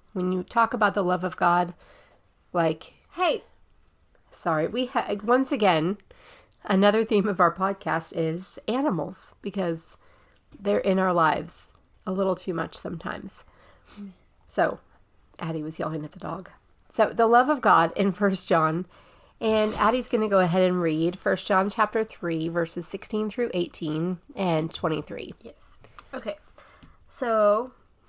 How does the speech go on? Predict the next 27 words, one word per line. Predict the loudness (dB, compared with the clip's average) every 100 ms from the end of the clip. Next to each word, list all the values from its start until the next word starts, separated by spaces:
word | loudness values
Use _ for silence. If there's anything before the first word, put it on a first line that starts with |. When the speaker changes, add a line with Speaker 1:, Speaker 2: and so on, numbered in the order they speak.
| -8
Speaker 2:
well, | -6
now | -6 -6
I | -6
don't | -8
know | -8
how | -8
to | -8
start | -6 -4 -4 -8
because | -10 -8 -6
you | -6
already | -6 -6 -8 -10
said | -10 -10 -10
my | -8 -10
thing | -8 -8
where | -6 -8
I |
say | -8 -8 -8
the | -8
verse, | -10 -10 -12
so | -12 -14 -16 _
I'm | -20 -18
just | -16 -16
a |
little | -16 -16 -14
lost, | -14 -16 -18 -20 -18
you | -18
know? | -18